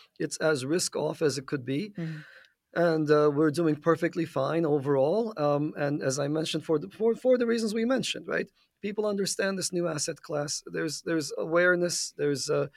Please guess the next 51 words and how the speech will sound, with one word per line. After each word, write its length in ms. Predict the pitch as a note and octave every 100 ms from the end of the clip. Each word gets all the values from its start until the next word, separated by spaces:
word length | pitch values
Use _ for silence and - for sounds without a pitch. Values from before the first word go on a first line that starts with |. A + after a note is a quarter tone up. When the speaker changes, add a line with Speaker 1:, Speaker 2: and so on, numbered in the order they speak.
| - _ _
Speaker 1:
uh, 400 | D#3+ C#3 C#3 C3+ E3
you 100 | F3
know, 120 | D3 C#3+
there's 200 | D3+ D3+
a 40 |
bunch 240 | F3 F3
of, 180 | D#3+ C3
uh, 160 | C#3 C#3 _ - _ -
people 240 | A#3 G3+
who 120 | F3+
now 180 | E3+ D#3+
begin 280 | D3+ D3+ D3+
to, 260 | C#3+ C3+ C3+ _ _ _
to, 220 | D3 C#3
uh, 100 | C#3 C3
to 100 | D3
go 200 | D3 C#3+
into 140 | C#3+
crypto 360 | D3+ D#3 E3 C#3+
and 100 | C3+
hold 240 | D3+ C#3
a 40 |
portion 380 | C3 D#3+ C#3+ D3+
of 120 | C#3
their, 240 | C3 C3 C3+
their 180 | D3 C3
net 300 | C3+ C#3 C3+
value 440 | C#3 C#3 C3+ B2+ B2+ - _ _
in, 280 | - C3+ B2+
uh, 140 | B2+ -
in 140 | C3+
crypto. 360 | C3 E3+ - - _ - -
So 380 | - F3+ F3+ -
no, 240 | B3 F3
the 100 | D#3+
space 360 | D#3+ - G#3+ G#3
is 120 | D#3
not 220 | G#3+ A3+
in 120 | F#3
danger. 440 | D3+ C#3+ C#3+ G3 B3+ _ _ _ _ -
Uh, 200 | F#3 F#3+
but 220 | G3 A#3
I 100 | A#3
find 320 | A3+ A#3+ B3
that 140 | G#3+
the 80 | G#3
people 280 | A#3 A3 A3+
who 80 | G#3
say 260 | - A3+
this 220 | G#3+ G3+ -
are, 360 | G3 F#3 F#3+